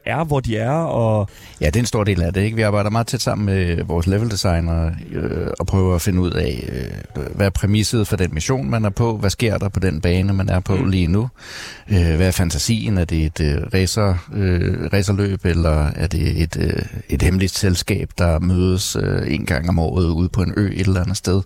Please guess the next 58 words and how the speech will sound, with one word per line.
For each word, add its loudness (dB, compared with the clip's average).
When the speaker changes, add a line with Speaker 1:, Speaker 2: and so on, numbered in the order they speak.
Speaker 1:
Mm. -8
Speaker 2:
Hvad 2
skal -2
der 0
foregå? 0
Hvem 0
er 4
det, 0
man 0
skal -6
slå 0
ihjel? 2
Hvordan 0
kan 0
vi 2
skabe 0
en 2
masse 0
sådan -4
forhindringer 0
for -4
spilleren, 0
sådan -4
at -6
det 0
ikke -2
bare 2
lige 0
er -2
at -8
gå -2
fra -6
punkt -4
A -2
til -10
punkt -4
B, -6
og -8
så, -6
øh, -2
øh, -6
skyde 0
en -4
eller 2
anden, 0
og 0
så -2
løbe 0
væk 0
igen, 0
og -2
så -2
var 2
det 2
en, 0
en 2
oplevelse. 0
Øhm, 2